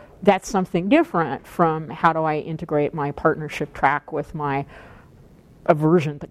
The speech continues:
golf?" Um, you know, if golf remains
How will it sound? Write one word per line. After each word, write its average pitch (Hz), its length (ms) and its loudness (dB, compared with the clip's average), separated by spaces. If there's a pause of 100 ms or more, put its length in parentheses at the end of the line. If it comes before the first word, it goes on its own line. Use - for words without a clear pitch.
golf?" - 600 -2 (1300)
Um, 143 380 2 (300)
you 165 80 2
know, 110 260 2
if 156 260 2
golf 147 460 0
remains 139 920 -6